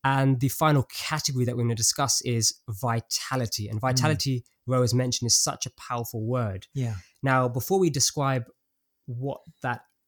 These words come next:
Speaker 1: is, w-, number one, what is vitality? And number two, what is different between vitality and energy? Because
Speaker 2: Mm, good
Speaker 1: in the
Speaker 2: point.
Speaker 1: past, I used to get confused with this, and often people do confuse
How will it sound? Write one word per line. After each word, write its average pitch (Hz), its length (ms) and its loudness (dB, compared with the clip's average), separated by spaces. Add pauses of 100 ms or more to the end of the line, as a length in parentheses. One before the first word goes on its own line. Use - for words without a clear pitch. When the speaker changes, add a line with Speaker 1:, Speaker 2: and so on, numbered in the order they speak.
(120)
Speaker 1:
is, 113 480 0 (880)
w-, 165 220 -2
number 170 160 4
one, 170 280 4
what 165 200 2
is 151 140 4
vitality? 120 720 0 (280)
And 131 100 0
number 135 180 2
two, 123 500 0 (640)
what 151 280 -2
is 185 200 -4
different 147 460 -2 (240)
between 135 360 0
vitality 147 840 -2
and 127 140 -6 (200)
energy? 110 460 2
Because 123 380 2
Speaker 2:
Mm, 107 200 -6
good 123 200 -8
Speaker 1:
in 185 100 8
the 175 60 4
Speaker 2:
point. - 80 -12
Speaker 1:
past, 156 240 4
I - 20 2
used 139 180 0
to 139 60 -6
get 131 100 -8
confused 131 400 0
with 117 80 -2
this, 117 220 0
and 127 160 0
often 131 260 -2
people 127 260 -4
do 123 140 0
confuse 123 540 -2